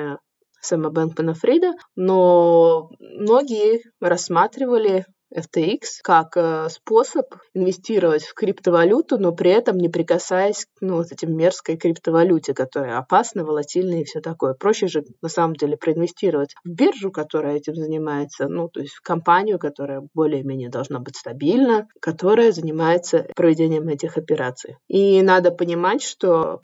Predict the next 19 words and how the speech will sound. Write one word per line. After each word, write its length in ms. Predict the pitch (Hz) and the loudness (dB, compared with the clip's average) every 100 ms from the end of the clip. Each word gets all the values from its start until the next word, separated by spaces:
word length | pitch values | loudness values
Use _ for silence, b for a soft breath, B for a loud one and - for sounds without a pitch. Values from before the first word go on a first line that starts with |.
| _ | _
по 80 | 196 | -4
состоянию 800 | - - 196 196 185 175 165 156 | -4 2 4 6 6 4 0 0
на 260 | 156 156 | 0 0
лето 320 | 165 170 170 | 2 2 2
двадцать 340 | 165 160 147 - | -2 -2 -6 0
первого 340 | 175 151 156 | 0 2 0
года 680 | 165 220 285 294 202 170 156 - | 2 4 4 4 4 2 -2 -8
она 340 | 156 156 160 | -8 -4 -4
была 480 | 160 151 147 147 143 | -2 -2 0 0 -2
оценена 540 | 143 185 196 185 151 | 2 2 2 -2 -6
более 420 | 151 160 175 160 | -6 0 2 2
чем 640 | 147 - 143 135 127 120 117 | 0 -4 -6 -6 -10 -12 -14
в 120 | 147 | -16
девятнадцать 800 | 139 165 151 160 165 - - - 190 | -4 -2 0 0 -2 -4 -20 -10 -2
миллиардов 600 | 156 151 151 147 135 127 | 2 2 2 -2 -6 -4
долларов. 580 | 185 170 147 147 - _ | 0 2 0 -6 -14 _
То 80 | 165 | -2
есть, 440 | 156 - - 208 | -2 -8 -20 -12
э, 300 | 165 165 160 | -2 0 0